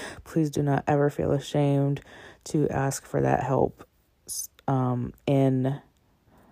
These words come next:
May of two thousand seventeen, I miscarried, which I told nobody about except for my best friend. And then I am also a type two diabetic. And at that time, I also had my appointment,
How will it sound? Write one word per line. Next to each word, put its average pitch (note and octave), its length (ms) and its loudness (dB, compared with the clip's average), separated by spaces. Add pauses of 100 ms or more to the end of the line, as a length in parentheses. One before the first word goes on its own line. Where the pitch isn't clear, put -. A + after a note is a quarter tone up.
(260)
May D3+ 480 8
of D3 100 2
two D3+ 140 0
thousand C#3+ 260 2
seventeen, C#3 720 -2 (880)
I C3+ 460 4 (580)
miscarried, D#3+ 960 0 (100)
which C#3 180 -4
I - 60 -2
told D3 240 -2
nobody D#3 320 -2
about D3 560 2 (400)
except - 320 -6
for D3 100 -6
my D3 140 0
best C#3+ 240 -2
friend. C#3+ 500 -2 (240)
And C#3 240 -2
then C#3 340 2
I D3 100 0
am C#3 200 2
also E3 240 0
a E3 60 0
type D#3 220 -2
two E3 120 0
diabetic. D#3 720 0 (600)
And C#3+ 160 -2
at D#3 180 -4
that F3 220 0
time, D#3 400 -2
I - 120 -2
also D3+ 360 -2
had C#3+ 280 -2
my D3 140 -2
appointment, E3 800 -2